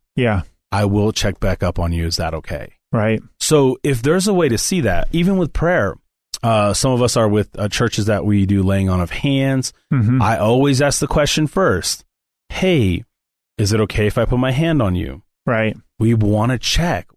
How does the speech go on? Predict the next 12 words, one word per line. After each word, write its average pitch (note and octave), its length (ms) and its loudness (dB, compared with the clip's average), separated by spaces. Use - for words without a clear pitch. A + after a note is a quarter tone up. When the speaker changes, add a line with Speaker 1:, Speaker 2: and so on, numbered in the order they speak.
Speaker 2:
because G2+ 240 -2
we A2 80 2
don't C#3 140 0
know D#3+ 120 2
what F#3+ 100 0
they've F2+ 140 0
navigated. E2+ 460 -6
Speaker 1:
Right. A2+ 280 0
Speaker 2:
And - 540 -10
Speaker 1:
That's A2+ 60 0
Speaker 2:
so C3+ 140 2
Speaker 1:
good. A#2 280 4